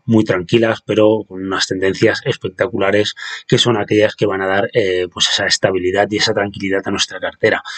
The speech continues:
Si por el contrario, pues tenemos según qué tipo de valores, ya sean más, pues, sector cannabis, sector energías limpias, incluso, eh, sector eléctricos, ¿no? Pues bueno, sí que hay alguno que está dando, eh, opportunity, como hay uno que es idea de inversión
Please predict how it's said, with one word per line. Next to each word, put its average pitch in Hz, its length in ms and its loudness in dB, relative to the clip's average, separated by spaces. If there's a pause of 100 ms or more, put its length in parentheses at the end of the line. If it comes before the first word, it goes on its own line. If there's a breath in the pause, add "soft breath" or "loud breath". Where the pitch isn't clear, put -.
(360 loud breath)
Si 123 320 6
por 113 160 4
el 113 60 0
contrario, 117 400 2
pues 110 240 0
tenemos 110 540 4
según 104 320 0
qué 101 100 -6
tipo 107 220 4
de 107 40 6
valores, 120 400 6
ya 110 140 -2
sean 101 360 0
más, 101 360 0
pues, 95 220 -2
sector 95 260 -2
cannabis, 101 540 0
sector 98 400 0
energías 98 500 0
limpias, 101 460 0
incluso, 104 460 0 (420 loud breath)
eh, 104 320 4
sector 104 480 2
eléctricos, 107 600 2
¿no? 120 200 4
Pues 113 120 -12
bueno, 98 200 -6
sí - 120 -6
que 107 120 0
hay 101 60 4
alguno 104 340 2
que - 60 -6
está - 180 0
dando, 101 360 4
eh, 98 240 2
opportunity, 120 680 4
como 104 340 0
hay 98 260 -4
uno 117 280 4
que - 100 -6
es - 140 0
idea 98 180 0
de 98 60 0
inversión 98 500 0